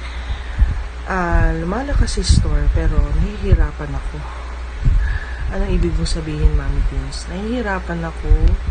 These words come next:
na pagsabayin yung aking household chores habang bukas ang tindahan. Hirap tong, hirap tong magsaka lang sa store, no? Buti ngayon ay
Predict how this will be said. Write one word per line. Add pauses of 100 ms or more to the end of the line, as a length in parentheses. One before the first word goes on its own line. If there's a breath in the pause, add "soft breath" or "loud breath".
(500 loud breath)
na
pagsabayin
yung
aking
household
chores
habang
bukas
ang
tindahan. (680)
Hirap
tong, (1800 loud breath)
hirap
tong
magsaka
lang
sa
store,
no? (240)
Buti
ngayon
ay